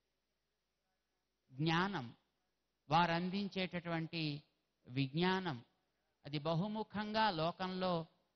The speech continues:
వ్యాపింపచేసేటటువంటి మహనీయులు కావ్యాలని, నాటకాలని, గ్రంథాలని అధ్యయనం చేసి చక్కటి తమ యొక్క క-, కవితా ప్రాభవం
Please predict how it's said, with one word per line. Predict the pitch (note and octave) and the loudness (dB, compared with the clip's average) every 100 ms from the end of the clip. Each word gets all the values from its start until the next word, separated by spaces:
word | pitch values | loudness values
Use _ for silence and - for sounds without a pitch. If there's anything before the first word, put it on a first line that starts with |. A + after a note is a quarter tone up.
| _ | _
వ్యాపింపచేసేటటువంటి | C3+ D3+ F3 G3 F3+ F3 E3+ E3 E3+ D#3+ D#3+ D#3 D3 D3 | 0 2 0 -2 -4 -4 -2 -2 -2 -4 -4 -2 -2 -2
మహనీయులు | C#3+ C#3+ F3 G3 F#3 E3+ F3 D3 B2 _ _ _ _ _ _ _ _ _ _ _ _ - | 0 0 0 -2 -2 0 0 -2 -6 _ _ _ _ _ _ _ _ _ _ _ _ 0
కావ్యాలని, | E3+ F#3+ F3+ F#3+ F#3+ F3+ F3 F#3 F#3+ F#3+ F#3+ | 4 4 2 2 2 2 0 0 0 0 -2
నాటకాలని, | F3 D#3 D#3+ F3 F3+ F3 F3 E3+ F3 | 0 0 0 -2 -2 0 0 -2 -2
గ్రంథాలని | D#3 D3+ D3+ C#3+ E3+ E3+ E3 E3+ | -2 -2 0 2 4 2 0 0
అధ్యయనం | E3 C#3+ B2+ D#3+ E3+ E3 D#3 D3+ | 0 0 0 0 2 0 -2 -2
చేసి | D3+ E3+ D3+ C3+ _ _ _ _ _ _ | -4 -2 -2 -4 _ _ _ _ _ _
చక్కటి | F#3 - G3+ G3 F3+ D#3+ D#3+ E3 | -4 -2 -4 -2 0 -2 -2 -2
తమ | D#3+ | 2
యొక్క | D#3+ - D#3+ | 2 2 -2
క-, | D#3 D#3 D#3 _ - | -2 -4 -8 _ 0
కవితా | E3 F3+ G3 F#3+ F#3+ | 0 2 2 4 2
ప్రాభవం | - D#3 D#3 E3 D#3+ F3+ F3+ | 0 2 4 4 4 4 0